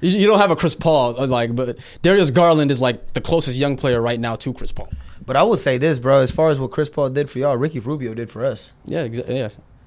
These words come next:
Speaker 2: And then now Rubio's getting, getting to play with Donovan Mitchell, too.
Speaker 1: Exactly. It's like, it's like a similar blueprint.
Speaker 2: Full fucking circle, bro. The thing that always trips me out, though, what you had just said about that Karras trade, bro, we really traded Rubio for Karras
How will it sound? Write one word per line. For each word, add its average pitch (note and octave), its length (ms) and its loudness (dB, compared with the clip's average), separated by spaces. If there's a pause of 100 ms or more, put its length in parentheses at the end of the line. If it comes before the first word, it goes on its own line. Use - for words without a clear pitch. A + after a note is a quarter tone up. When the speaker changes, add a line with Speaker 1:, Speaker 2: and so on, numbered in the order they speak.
(180)
Speaker 2:
And B2 120 -6
then B2+ 120 -2
now C#3+ 140 0
Rubio's C#3 360 -2
getting, B2 540 -8
getting B2+ 180 -8
to A#2+ 80 -10
play C3 160 -2
with B2+ 120 -4
Donovan A#2+ 320 -6
Mitchell, B2+ 240 -8
too. A#2 40 -8
Speaker 1:
Exactly. B2+ 380 -2
It's - 100 -8
like, A#2 180 -6
it's A#2 220 -8
like A#2 160 -8
a B2 180 -8
similar D#3+ 340 0
blueprint. A#2+ 500 -8
Speaker 2:
Full - 400 -6
fucking D#3 380 -4
circle, C3 380 -8
bro. A#2 280 -4 (320)
The C#3+ 80 -6
thing G#3 220 0
that G3 100 2
always D3 260 2
trips D3 280 -6
me B2+ 100 -6
out, B2+ 180 -2
though, A#2+ 80 -4
what A#2+ 140 -6
you C3+ 60 -6
had B2+ 100 -4
just A#2+ 140 -8
said B2+ 120 0
about A#2+ 240 -2
that G#2+ 160 -14
Karras B2+ 340 -2
trade, C3+ 360 -2 (460)
bro, C3 160 2
we D3+ 100 0
really E3 320 0
traded C3 440 -4
Rubio B2 540 -4
for A#2 140 -12
Karras A#2 500 -4